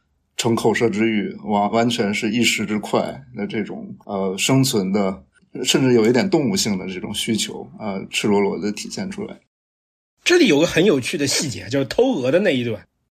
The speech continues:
Speaker 2: 因为整个片子的这种剧情设计里面，要么就是战争，是吧？要么就是战壕的那种日子，其实都是苦哈哈的。不管是哪个版本啊，这一段往往都是重点啊，就是这里面有点人文色彩。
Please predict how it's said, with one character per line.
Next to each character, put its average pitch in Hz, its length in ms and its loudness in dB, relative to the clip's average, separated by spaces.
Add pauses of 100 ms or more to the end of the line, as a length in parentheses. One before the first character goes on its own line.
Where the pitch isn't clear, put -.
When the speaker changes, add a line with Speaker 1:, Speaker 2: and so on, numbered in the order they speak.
Speaker 2:
因 302 160 4
为 339 100 4
整 147 400 2
个 294 500 4
片 269 320 4
子 254 120 -6
的 196 120 4
这 165 120 0
种 131 280 -2 (160)
剧 262 140 -4
情 160 180 0
设 185 200 0
计 165 180 -6
里 113 140 -10
面， 107 180 -18 (320)
要 214 180 4
么 175 60 2
就 160 100 2
是 151 60 2
战 151 320 2
争， 143 240 2
是 127 100 -2
吧？ 127 200 0
要 151 100 0
么 139 60 0
就 139 80 0
是 131 40 -4
战 156 240 2
壕 131 200 -4
的 143 60 0
那 135 60 -2
种 131 140 -2
日 131 100 -4
子， 110 120 -10
其 - 100 -12
实 151 100 -4
都 135 80 4
是 135 80 6
苦 123 220 -14
哈 135 160 4
哈 139 160 2
的。 117 160 -6 (640)
不 285 100 0
管 156 240 4
是 151 120 -2
哪 131 120 -2
个 151 80 2
版 147 220 0
本 139 100 0
啊， 110 80 -6
这 247 140 2
一 185 100 0
段 156 240 2
往 208 140 6
往 208 140 2
都 151 100 2
是 160 80 -2
重 220 180 4
点 - 300 -6
啊， 123 140 -2
就 170 100 -4
是 156 80 -4
这 202 140 -4
里 147 80 -4
面 147 160 -2
有 135 120 0
点 143 160 0
人 247 160 2
文 196 140 4
色 160 160 0
彩。 - 200 -8